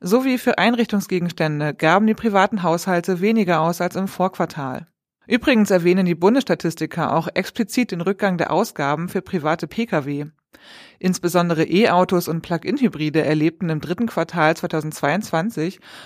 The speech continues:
und auch zum Jahresende hin einen regelrechten Hype. Die Zulassungsstatistiken zeigen es.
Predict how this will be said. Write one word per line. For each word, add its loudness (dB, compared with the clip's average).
und 2
auch 4
zum 0
Jahresende 0
hin -2
einen -2
regelrechten -2
Hype. -2
Die 4
Zulassungsstatistiken 0
zeigen 0
es. -6